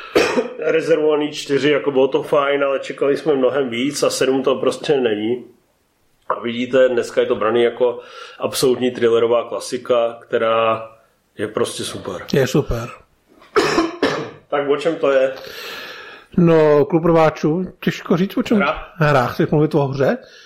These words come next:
Speaker 1: No,
Speaker 2: Jo,
Speaker 1: tak
Speaker 2: ta vlastně, ta vlastně vznikla předtím,
Speaker 1: já
Speaker 2: ano.
Speaker 1: mluvím celou dobu o hře.
Speaker 2: Ano, dobře, tak jo. No, je to o, eh, tom, jak Michael Douglas hraje postavu podle mě s nejvíc cool jménem. On se jmenuje Nicholas Van Orton, což mi přijde takový správně milionářský.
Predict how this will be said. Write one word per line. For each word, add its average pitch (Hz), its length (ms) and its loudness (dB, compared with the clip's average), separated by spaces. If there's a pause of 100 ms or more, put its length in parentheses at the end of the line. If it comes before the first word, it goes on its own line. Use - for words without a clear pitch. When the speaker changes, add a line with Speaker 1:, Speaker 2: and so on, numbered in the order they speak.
(120)
Speaker 1:
No, 117 140 2
Speaker 2:
Jo, 160 120 6
Speaker 1:
tak - 20 -4
Speaker 2:
ta 190 80 2
vlastně, 180 380 -2
ta 180 80 -2
vlastně 170 240 2
vznikla 202 280 2
předtím, 262 300 2
Speaker 1:
já - 60 2
Speaker 2:
ano. 247 60 4
Speaker 1:
mluvím 214 160 2
celou 160 160 -4
dobu 165 220 -2
o 170 60 -2
hře. 165 120 -10 (280)
Speaker 2:
Ano, 262 420 0
dobře, 185 420 2
tak 165 200 0 (100)
jo. 185 120 4 (880)
No, 180 320 6
je 175 160 8
to 175 140 2
o, 185 1000 6 (540)
eh, - 80 -2
tom, 175 160 4
jak 208 140 4
Michael 180 320 6
Douglas 190 280 6
hraje 196 220 6
postavu 190 420 0
podle 170 220 4
mě 185 120 2
s - 120 -8
nejvíc 170 340 2
cool 208 180 4
jménem. 135 460 2
On 135 100 -2
se - 80 2
jmenuje 147 140 4
Nicholas 147 440 2
Van 165 160 4
Orton, 165 340 2
což - 160 -4
mi 143 80 2
přijde 156 200 2
takový 147 280 2
správně 156 380 0
milionářský. 160 800 2